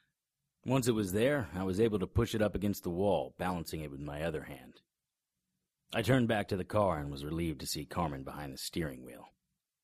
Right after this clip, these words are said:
I ran around to the other side. I was unable to open the door, and she leaned over, grimacing, and popped the lock for me. "Drive slowly. Don't draw any attention to us.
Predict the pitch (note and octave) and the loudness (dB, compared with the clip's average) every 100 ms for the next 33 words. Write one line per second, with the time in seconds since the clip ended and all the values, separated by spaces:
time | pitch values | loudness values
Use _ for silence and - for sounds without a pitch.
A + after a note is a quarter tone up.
0 | _ _ _ _ F2+ F#2 G2+ G2 F#2+ F2 | _ _ _ _ -2 0 2 4 4 2
1 | D#2 D2+ D2+ C#2 - - D#2 B1 B1 - | 0 -2 -2 -2 -4 -2 -2 -4 -12 -20
2 | _ _ _ _ _ - C#3+ C3+ F#3 D#3+ | _ _ _ _ _ 0 2 4 4 4
3 | A#2+ A2+ A2 G2 F2 G2 G#2+ D#2+ - - | 4 4 4 0 0 2 2 2 -4 -14
4 | - - G2+ F2+ F#2+ F2+ G2+ D2+ B1+ - | -14 -6 -2 0 2 2 2 0 -8 -10
5 | - G#2+ E2+ - C#2 C2+ - - G2+ E2 | -2 0 0 -6 -12 -16 -18 -2 -2 -2
6 | E2 D#2+ E2 - - C#2 - _ _ _ | -4 -2 -2 -4 -12 -14 -16 _ _ _
7 | _ _ _ _ _ _ _ _ _ _ | _ _ _ _ _ _ _ _ _ _
8 | _ _ G2+ A#2+ A2+ - C3 A#2+ F2 C#2+ | _ _ 0 2 2 4 8 8 6 -4
9 | _ G2+ G#2+ A#2 A2+ G#2 F#2+ A2+ G#2 F2+ | _ 0 4 6 6 4 2 0 2 -2
10 | D#2+ C#2 - | -4 -6 -12